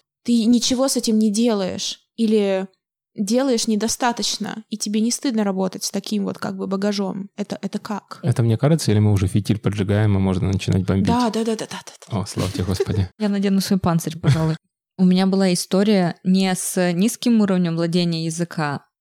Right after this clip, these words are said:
Speaker 3: но с низким уровнем владения понимания людей.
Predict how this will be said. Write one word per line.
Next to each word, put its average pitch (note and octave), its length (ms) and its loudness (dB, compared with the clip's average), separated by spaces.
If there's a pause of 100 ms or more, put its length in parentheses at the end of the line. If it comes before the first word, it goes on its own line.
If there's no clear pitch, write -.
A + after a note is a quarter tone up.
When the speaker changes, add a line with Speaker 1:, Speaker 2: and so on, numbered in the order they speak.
(160)
Speaker 3:
но F3 140 -2
с - 100 -4
низким F#3+ 360 2
уровнем F3+ 380 0
владения D#3+ 680 0 (140)
понимания E3+ 520 2
людей. D#3 460 0